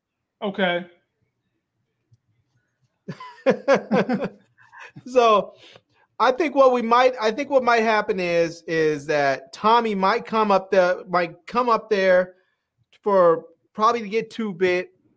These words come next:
Speaker 2: Tariq might hear he's in town or something. He might step to, to Tommy and be like, "Hey, you know, I got this thing going on.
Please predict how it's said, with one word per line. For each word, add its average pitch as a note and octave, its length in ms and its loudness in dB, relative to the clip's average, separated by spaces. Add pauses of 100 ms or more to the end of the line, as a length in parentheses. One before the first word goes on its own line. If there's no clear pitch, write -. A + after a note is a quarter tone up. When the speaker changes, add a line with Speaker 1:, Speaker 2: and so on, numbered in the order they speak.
(800)
Speaker 2:
Tariq A#3 380 -4
might G#3+ 240 2
hear G#3+ 180 4
he's G#3 140 0
in G3 120 -2
town F#3+ 340 2
or F3+ 80 0
something. F3+ 380 -2
He F#3 100 -4
might F#3+ 260 0
step F#3+ 300 -4
to, F3+ 220 0
to E3+ 140 -8
Tommy F3 360 0
and E3+ 60 -6
be F3 80 -2
like, E3 240 0
"Hey, F3 420 2 (400)
you F3+ 100 -6
know, F3+ 100 0
I E3+ 100 0
got F3 280 0
this E3+ 140 -14
thing E3+ 280 -4
going D#3+ 280 0
on. D#3 380 0